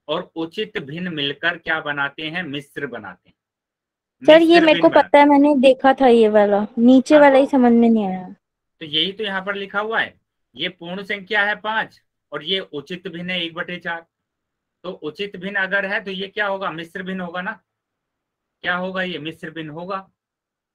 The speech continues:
Speaker 2: यस sir।
Speaker 1: तो इसलिए यस, पाँच बटे दो मिश्र भिन्न नहीं है। क्यों नहीं है? क्योंकि इसमें क्या है,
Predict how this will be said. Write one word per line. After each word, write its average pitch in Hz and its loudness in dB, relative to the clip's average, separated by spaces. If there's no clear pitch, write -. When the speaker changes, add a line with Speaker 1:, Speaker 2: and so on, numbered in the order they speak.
Speaker 2:
यस 240 4
sir। 254 6
Speaker 1:
तो - -12
इसलिए 156 -4
यस, 196 -2
पाँच 175 -2
बटे 202 -8
दो 196 -8
मिश्र 180 -6
भिन्न 151 -8
नहीं 139 -12
है। 175 -10
क्यों 180 -12
नहीं 190 -2
है? 202 -6
क्योंकि 185 -12
इसमें 185 -8
क्या 190 -4
है, 190 -4